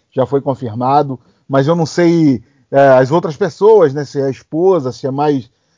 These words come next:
enfim, quem quer que seja, é hiper lamentável.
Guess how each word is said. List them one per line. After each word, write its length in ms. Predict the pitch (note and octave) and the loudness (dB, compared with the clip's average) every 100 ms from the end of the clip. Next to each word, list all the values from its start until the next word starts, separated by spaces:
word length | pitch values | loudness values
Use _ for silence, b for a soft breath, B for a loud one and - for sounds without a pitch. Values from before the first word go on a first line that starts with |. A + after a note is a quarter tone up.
| _ C4 | _ -6
enfim, 420 | C4 G3 C#3 A2 | -2 -2 -4 -6
quem 160 | F3+ D#3 | -10 -4
quer 160 | E3+ - | -4 -4
que 80 | |
seja, 320 | - D3+ D3+ D3 | -4 -2 2 2
é 140 | A#2+ A#2 A#2 _ _ _ _ - D3+ | 2 -2 -10 _ _ _ _ -2 -2
hiper 240 | C#3+ B2 | 0 -2
lamentável. 720 | B2 B2+ A2 A#2+ C3 B2+ B2 | -2 -4 -6 -2 -2 -2 -6